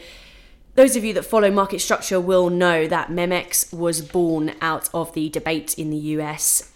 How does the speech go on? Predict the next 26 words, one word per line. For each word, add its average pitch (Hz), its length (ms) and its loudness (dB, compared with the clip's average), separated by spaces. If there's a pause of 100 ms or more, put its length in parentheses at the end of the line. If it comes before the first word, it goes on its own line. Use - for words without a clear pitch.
around 147 580 -10
market 170 380 -4
data - 420 -10 (240)
and 151 280 -6
the 160 40 -12
costs - 360 -8
of 175 120 -12
market 160 280 -8
data 165 320 -6
and 156 200 -6
market 151 320 -10
access. - 580 -6 (420)
Uh, 151 160 -6
something 208 360 0
we 175 100 2
followed 165 360 -4
very 170 200 -2
closely 160 380 -6
at - 80 -10
The - 60 -14
Trade, 170 420 -4
and 156 80 -6
I 151 60 -6
think, 151 240 -8
you 165 60 -8
know, 156 180 -4